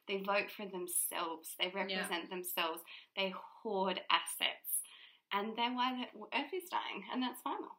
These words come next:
Speaker 2: And that is final. I think I, you're completely right. I, um, so when, when Karen is lumped into the boomer category, it makes me annoyed, more, like, more and more annoyed at Karen. Um,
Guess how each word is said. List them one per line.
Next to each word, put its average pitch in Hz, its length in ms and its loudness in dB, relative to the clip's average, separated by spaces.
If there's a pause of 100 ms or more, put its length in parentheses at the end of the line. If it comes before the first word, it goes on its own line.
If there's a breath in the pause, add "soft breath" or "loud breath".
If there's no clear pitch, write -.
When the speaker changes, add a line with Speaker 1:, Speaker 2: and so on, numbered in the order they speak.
(380)
Speaker 2:
And 226 160 6
that 254 160 12
is 262 180 4
final. 196 400 0 (240 loud breath)
I 254 140 12
think 294 440 10 (180)
I, 233 400 12
you're 226 180 10 (100)
completely 226 360 8
right. 185 260 8
I, 190 540 6
um, 185 240 0
so 202 240 2
when, 202 280 2 (680)
when 202 180 2
Karen 202 360 2
is 185 140 0
lumped 175 300 0
into 180 180 -4
the 180 80 -2
boomer 165 460 -2 (400)
category, 160 520 -2
it 107 100 -4
makes - 260 -4
me 175 260 -4
annoyed, 180 360 0 (200)
more, 185 400 0 (160)
like, 185 300 -4
more 220 220 2
and 233 80 8
more 220 120 8
annoyed 185 280 2
at - 100 -2
Karen. 180 400 0 (440 loud breath)
Um, 190 460 6